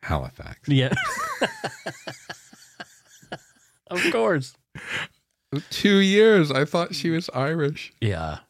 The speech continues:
Speaker 2: It took me a, a little while to sort of work that twang, that drawl out of my voice.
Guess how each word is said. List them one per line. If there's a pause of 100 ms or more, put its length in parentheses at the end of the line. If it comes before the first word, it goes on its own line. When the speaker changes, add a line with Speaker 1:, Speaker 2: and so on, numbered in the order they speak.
Speaker 2:
It
took
me
a,
a
little
while
to (120)
sort
of (1000)
work (180)
that (920)
twang,
that
drawl
out
of
my
voice.